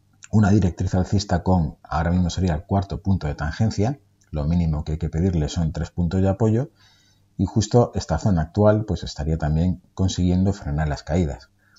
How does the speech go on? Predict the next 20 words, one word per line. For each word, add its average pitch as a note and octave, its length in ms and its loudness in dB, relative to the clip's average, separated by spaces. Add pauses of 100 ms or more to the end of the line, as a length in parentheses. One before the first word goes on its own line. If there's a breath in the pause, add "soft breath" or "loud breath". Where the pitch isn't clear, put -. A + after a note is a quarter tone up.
(640 loud breath)
De G#2 120 4
manera G#2 320 6
que, F2 320 0 (120)
en E2 160 0
teoría, F2+ 500 2 (320)
eh, D2+ 460 -2
se - 180 -4
nos D2 180 -4
abre F2+ 180 2
una D#2+ 260 -2
clara F2+ 260 2
oportunidad D2+ 460 -4
de D2+ 80 -2
compra E2 320 -2
en C#2 60 -4
los C#2 100 -4
niveles D2+ 400 -2
actuales C2 440 -6
de D#2 120 -2
precio, - 420 -2